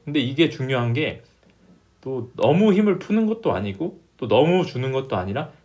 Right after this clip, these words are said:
필요한 만큼만 준다라고 생각을 하고 하면은 훨씬 더 자세도 잘 나오고, 어, 좋을 것 같습니다. 전체적으로 스쿼트를 굉장히 잘하시고 발목도 굉장히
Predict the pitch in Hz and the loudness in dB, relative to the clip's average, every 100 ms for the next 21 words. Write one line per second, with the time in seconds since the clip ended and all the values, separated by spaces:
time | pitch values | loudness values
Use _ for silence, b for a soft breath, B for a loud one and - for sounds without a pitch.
0 | B - 233 254 220 117 117 139 - 180 | B -8 2 4 4 2 -2 -4 -2 0
1 | 147 - 120 131 131 123 113 113 147 143 | 0 -2 -2 0 0 -2 -2 -4 -6 -4
2 | 123 120 110 107 _ _ _ _ - 175 | -2 -2 -2 -6 _ _ _ _ -4 0
3 | 170 202 - _ _ _ - 170 160 180 | 0 -2 -6 _ _ _ -4 -2 -2 -4
4 | 95 B B B B - 196 190 202 180 | -6 B B B B -2 -2 0 0 0
5 | - 98 139 135 143 147 - 117 113 113 | -2 -2 0 0 -2 -4 -6 -2 2 2
6 | 101 117 208 - _ _ - 104 101 - | 0 -2 -6 -10 _ _ -12 -10 -8 -6
7 | 113 117 98 95 - 104 95 101 b b | -4 -4 -6 -6 -10 -10 -10 -14 b b
8 | - 127 139 170 160 143 139 - 175 - | -6 -6 -2 0 2 0 -4 -6 -6 -4
9 | 143 120 113 113 110 101 104 117 117 113 | -4 -2 -4 -4 -6 -6 -4 -4 -4 -6
10 | 160 B B B B - 120 120 117 - | -6 B B B B -8 -6 -4 -6 -6
11 | 117 117 110 110 123 156 | -6 -6 -6 -4 -6 -8